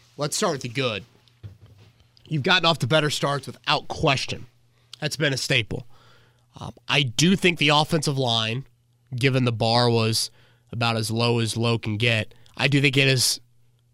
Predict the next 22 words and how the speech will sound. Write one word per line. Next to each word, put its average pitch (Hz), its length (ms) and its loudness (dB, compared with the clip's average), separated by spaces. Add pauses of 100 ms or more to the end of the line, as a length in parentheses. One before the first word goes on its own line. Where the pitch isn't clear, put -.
(180)
taken 143 480 2
a 131 100 0
step - 400 2
up. 113 280 0
I 143 40 -2
mean, 147 140 2
you, 175 240 0
I - 20 -6
mean, 190 140 0
these 190 140 2
are 143 40 0
two 156 180 0
pretty 143 220 0
bona 127 340 0
fide 117 260 -4
fronts 123 360 -4
you've 107 140 -6
played 117 420 -2 (460)
these 123 160 -6
last 117 320 0
two 120 120 2
weeks. 110 480 -2